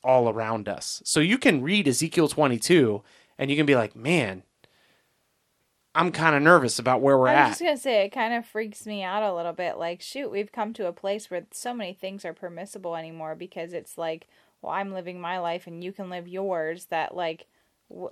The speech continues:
Speaker 2: what is right, what is wrong anymore? And there have been instances throughout history where God's people have been in similar boats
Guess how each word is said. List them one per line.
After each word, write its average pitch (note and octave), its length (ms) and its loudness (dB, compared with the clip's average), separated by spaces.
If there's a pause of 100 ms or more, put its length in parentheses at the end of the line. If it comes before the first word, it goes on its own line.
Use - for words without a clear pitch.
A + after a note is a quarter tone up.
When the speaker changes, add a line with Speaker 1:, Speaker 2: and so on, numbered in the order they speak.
(120)
Speaker 2:
what G#3 240 0
is G#3 280 -8
right, E3 300 -4
what F#3 200 -4
is G3 240 -10
wrong F#3 320 -4
anymore? D#3 560 -8 (320)
And F#3+ 200 -8
there A3 200 2
have G3+ 100 -8
been G#3+ 340 -2 (140)
instances G#3 600 -10
throughout A3+ 320 0
history B3 400 -6
where F#3 180 -4
God's F#3+ 320 -2
people F#3 460 -6
have G3 180 -6
been G3+ 140 -6
in G3 140 -8
similar A#3 500 -6
boats A#3 500 0